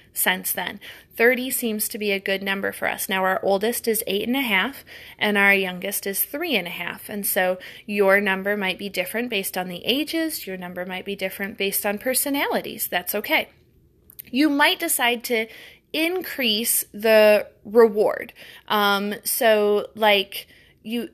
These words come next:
you might decide that there are more incentives or, um, different incentives that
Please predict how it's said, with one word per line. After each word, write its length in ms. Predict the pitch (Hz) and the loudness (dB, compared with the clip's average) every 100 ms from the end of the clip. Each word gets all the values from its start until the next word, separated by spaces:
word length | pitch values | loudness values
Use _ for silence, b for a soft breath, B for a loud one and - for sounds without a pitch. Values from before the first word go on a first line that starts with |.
| 196 | -8
you 180 | 226 | -4
might 540 | 233 226 233 - - 240 | 2 2 2 -2 -12 -8
decide 560 | 247 - 226 208 214 | -4 0 2 2 2
that 340 | 214 196 190 202 | 2 2 2 0
there 260 | 202 202 | 0 0
are 540 | - 190 185 185 185 - - | 0 0 2 2 -2 -4 -12
more 880 | 208 202 202 202 202 214 240 269 - - | -6 -2 0 2 4 6 4 2 -4 -6
incentives 920 | 262 269 269 269 269 320 339 349 - - | -4 0 -2 -2 -2 0 -2 -2 -6 -2
or, 520 | 202 196 185 185 196 B B B | 2 4 6 4 2 B B B
um, 300 | 202 185 180 | -2 0 -2
different 520 | 190 165 - 247 320 | -4 -4 0 0 0
incentives 880 | - 285 285 294 269 262 302 294 285 | -2 -2 0 0 -2 -2 -2 -2 -4
that 580 | - 202 196 196 - - | 4 4 6 2 -2 -10